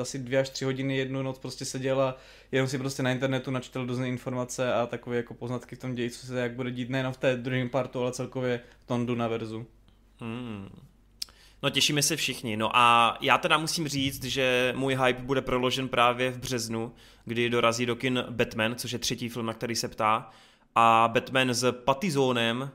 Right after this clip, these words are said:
Speaker 2: bude podle mě jako nejenom jeho labutí píseň, kdy konečně všem zavře hubu, ale zároveň si myslím, že to bude prostě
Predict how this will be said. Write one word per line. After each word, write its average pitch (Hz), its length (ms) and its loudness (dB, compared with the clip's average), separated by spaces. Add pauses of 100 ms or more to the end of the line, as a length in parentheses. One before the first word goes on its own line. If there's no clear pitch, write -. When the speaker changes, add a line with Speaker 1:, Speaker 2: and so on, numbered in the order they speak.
(460)
Speaker 2:
bude 123 220 4
podle 123 320 2
mě 123 180 2
jako 120 260 0
nejenom 131 440 2
jeho 127 180 2
labutí 123 360 0
píseň, 123 380 -2
kdy 123 160 -2
konečně 123 440 -2
všem 123 320 -4
zavře 120 340 -2
hubu, 120 460 -4 (460)
ale 120 120 -2
zároveň 120 320 4
si 120 100 -4
myslím, 117 360 -2
že 117 100 -4
to 117 100 -6
bude 110 240 0
prostě 107 680 -4